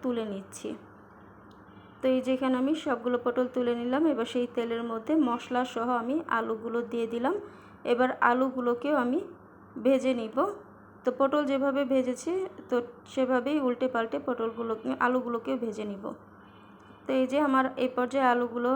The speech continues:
আমার ভাজা হয়ে গেছে। তো এখন আমি আলুগুলোকেও তুলে নিচ্ছি। তো এই যে আমি সবগুলো আলু তুলে নিয়েছি। এবার এই মশলাওয়ালা তেলের মধ্যেই আমি পেঁয়াজ কুচি দিয়ে দিচ্ছি।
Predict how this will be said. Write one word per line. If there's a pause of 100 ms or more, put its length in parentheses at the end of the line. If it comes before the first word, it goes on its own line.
আমার (100)
ভাজা (100)
হয়ে
গেছে। (880)
তো (100)
এখন (100)
আমি (100)
আলুগুলোকেও (280)
তুলে
নিচ্ছি। (2250)
তো (100)
এই
যে
আমি
সবগুলো (100)
আলু (120)
তুলে (100)
নিয়েছি। (160)
এবার
এই (280)
মশলাওয়ালা (100)
তেলের
মধ্যেই
আমি (880)
পেঁয়াজ (100)
কুচি (100)
দিয়ে
দিচ্ছি।